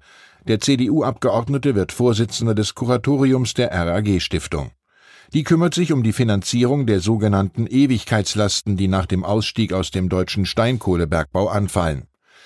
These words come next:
Dazu gehört zum Beispiel das Abpumpen des eindringenden Sickerwassers aus den Bergwerksstollen.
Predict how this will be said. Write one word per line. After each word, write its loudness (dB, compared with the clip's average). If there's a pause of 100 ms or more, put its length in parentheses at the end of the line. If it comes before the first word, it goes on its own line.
(240)
Dazu 0
gehört 2
zum 0
Beispiel 2
das 0
Abpumpen -2
des 0
eindringenden 2
Sickerwassers 0
aus -6
den -2
Bergwerksstollen. -2